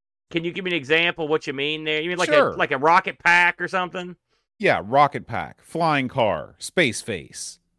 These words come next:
Speaker 1: Well, uh, uh, you know, I would love to have, like, uh, something like, uh, uh, teleporters would be cool. I thought those,
Speaker 2: Mm-hmm.
Speaker 1: I mean, as a kid, I wasn't saying I thought they would be around,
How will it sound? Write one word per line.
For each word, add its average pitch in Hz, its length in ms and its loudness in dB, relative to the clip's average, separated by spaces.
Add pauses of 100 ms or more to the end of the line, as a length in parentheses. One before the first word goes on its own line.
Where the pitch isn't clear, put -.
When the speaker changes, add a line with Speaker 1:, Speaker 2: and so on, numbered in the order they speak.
Speaker 1:
Well, 190 380 0 (560)
uh, - 20 -16
uh, 113 380 -14 (320)
you 196 120 -10
know, 170 300 0 (680)
I 185 100 6
would 233 140 4
love 175 260 2
to 165 80 0
have, 143 320 0
like, 135 320 -2
uh, 139 220 -4
something 165 420 -6
like, 143 180 -6
uh, 120 40 -4
uh, 117 420 -4
teleporters 123 880 -2
would 113 120 -12
be 117 120 -8
cool. 110 440 -6 (300)
I 165 140 2
thought 156 240 0
those, 165 280 2
Speaker 2:
Mm-hmm. - 240 -16
Speaker 1:
I 175 60 -2
mean, 185 100 -4
as 180 140 0
a 170 60 -8
kid, 247 180 0
I 185 220 6
wasn't 175 300 -2
saying 165 180 2
I 139 80 2
thought 170 260 0
they 160 80 -2
would 139 140 -2
be 156 100 0
around, 143 600 0